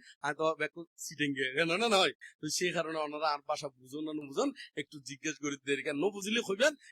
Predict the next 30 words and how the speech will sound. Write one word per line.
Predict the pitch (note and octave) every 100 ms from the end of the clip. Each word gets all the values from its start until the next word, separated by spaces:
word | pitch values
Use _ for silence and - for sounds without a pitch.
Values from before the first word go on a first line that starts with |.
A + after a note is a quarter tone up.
| -
ইয়ান | F3+
আবার | E3 D3+
বাংলাদেশ | - C#3+ D3 C#3+ C#3+ C#3+ _ _
বাঙ্গি | _ D#3+ D#3+
দিম | D#3+ D#3+ C#3+
দেরি | C#3+ C3+
কেন, | C#3+
হ্যাঁ? | F#3 C#4 - - -
আর | C#3+ C#3+ C#3+
যদি | D#3+
এনে | D#3 F3+ F#3
আরবিটা | C#3 D3 D3 D3
আরবি | C#3+ C#3+ C#3
বুঝুন, | C3+ D#3 G#3+
আবার | D3+ C3+
আমি | C3+ C#3
বাঙ্গি | C#3+
দিন | C#3 D3 D3
হয়ে | C#3+
যাবো | C3+ F#3
না | A#3
নয়, | G#3 D#3 - - -
আরবি | C#3 C#3+ C#3 E3
হলি | F#3 C4 - _ _
বাঙ্গি | D3 E3+ F3
দিন | F3 F#3+
হয়ে | F3+ E3+
যাবো, | A3+
কারণ | G#3+ D#3 C#3+
আমি | C#3+